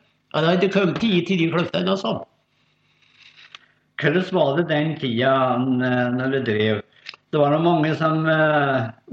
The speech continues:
Speaker 2: var borti for eksempel at det ble for kaldt da. Var det dårlig kledd?
Speaker 1: Å, ja.
Speaker 2: Var du borti denne?
Speaker 1: Nei, jeg har ikke, eh, vært borti denne, men, eh, det var en gang med rent,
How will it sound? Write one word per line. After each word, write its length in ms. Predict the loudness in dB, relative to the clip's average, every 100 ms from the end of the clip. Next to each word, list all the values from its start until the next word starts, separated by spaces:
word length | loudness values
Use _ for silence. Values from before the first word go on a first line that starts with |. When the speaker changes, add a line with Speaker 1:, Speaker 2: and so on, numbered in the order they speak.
| -2
Speaker 2:
var 140 | 0 2
borti 280 | 0 -2 -4
for 120 | -2
eksempel 420 | -4 -4 -4 -2
at 140 | -4 -4
det 80 | -4
ble 100 | -4
for 120 | -4 -2
kaldt 320 | 0 0 0
da. 120 | -8 -8 -8
Var 180 | -2 0
det 60 |
dårlig 320 | 2 2 0 0
kledd? 260 | 0 -2 -2
Speaker 1:
Å, 160 | 2
ja. 100 | 4 4
Speaker 2:
Var 160 | 4
du 60 | 2
borti 200 | 0 0
denne? 260 | 0 0 -2 -4 -6
Speaker 1:
Nei, 600 | 0 2 4 4 0 -4 _ _ -2
jeg 220 | 0 2
har 180 | 2 0
ikke, 200 | -4 -4
eh, 360 | -2 0 -2 -4 0
vært 220 | 2 2
borti 260 | 0 0 0
denne, 280 | 2 2 0
men, 280 | -2 -2 -2
eh, 240 | -2 -4 -4
det 160 | -4
var 140 | 0 0
en 100 | 0
gang 240 | 0 0 -2
med 200 | -4 -2
rent, 280 | -4 -4